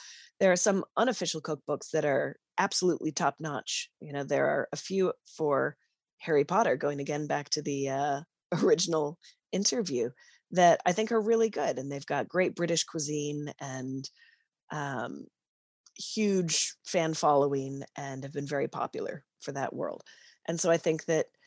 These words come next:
what the difference really between what I think of as a good fictional food cookbook and one that's just sort of thrown together is, for me at least,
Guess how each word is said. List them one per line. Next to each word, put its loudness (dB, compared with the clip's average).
what 4
the 6
difference 4
really 4
between -2
what 2
I 6
think 0
of -2
as -2
a 0
good 4
fictional -2
food -6
cookbook -6
and -6
one -2
that's 0
just -2
sort -4
of -6
thrown -2
together -2
is, 8
for 0
me 6
at 2
least, 2